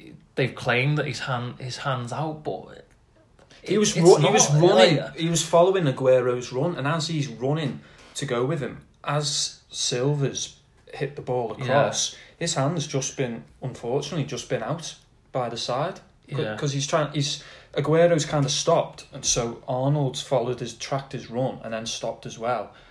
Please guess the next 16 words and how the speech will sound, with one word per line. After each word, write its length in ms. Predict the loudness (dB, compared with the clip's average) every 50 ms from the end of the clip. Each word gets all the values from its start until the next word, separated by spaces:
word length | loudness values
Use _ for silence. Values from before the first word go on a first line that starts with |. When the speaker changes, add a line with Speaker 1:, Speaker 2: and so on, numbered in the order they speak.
| -20 _
Speaker 2:
And 80 | -10 -8
at 100 | -6 -4
that 180 | -4 -4 -6 -6
time, 460 | -8 -8 -6 -6 -6 -8 -8 -12 -14 -16
his 120 | -12 -8
arm 360 | -6 -6 -4 -4 -6 -8 -10 -16 -20 _ _ _ _ _ _ _ _ _
was 140 | -14 -12 -10
out. 320 | -10 -10 -10 -10 -12 -14 -20 _ _ _ _ _ _ _ _ _ _ _ _ _ _ _ _ _ _ _
I 80 | -8 -6
think, 320 | -4 -4 -6 -6 -8 -12 -18 -20 -20 -20 -20 -20 -20 -20 -20 -20 -20 -20 -20 -20 -20 -20 -20 -6 2
I 140 | 4 4 4
ag-, 140 | 6 4 4
I 140 | 4 4
agree 320 | 4 4 2 2 0 0 2
with 160 | 0 0 0
you, 180 | 0 -2 -4